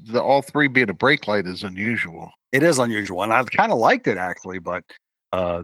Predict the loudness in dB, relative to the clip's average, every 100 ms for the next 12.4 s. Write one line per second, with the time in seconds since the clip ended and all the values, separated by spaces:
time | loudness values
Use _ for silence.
0 | 0 2 4 0 2 0 0 -2 -4 -2
1 | -2 -4 -4 -4 -4 -8 -10 -2 2 2
2 | 4 4 4 2 0 0 0 0 2 2
3 | 2 0 -2 -18 -18 -20 _ _ _ 2
4 | 4 6 6 6 4 4 2 2 -2 -2
5 | -6 -6 _ -6 -4 0 2 2 2 4
6 | 4 2 -4 -2 0 2 4 4 4 2
7 | 2 2 2 0 -4 -2 0 -2 -4 -6
8 | -6 -6 -6 -6 -6 -8 -8 -20 -20 _
9 | _ _ _ _ -16 -10 -8 -8 -10 _
10 | -8 0 0 0 -18 -2 -2 0 2 0
11 | 0 -16 -14 0 4 6 4 4 4 4
12 | 4 4 2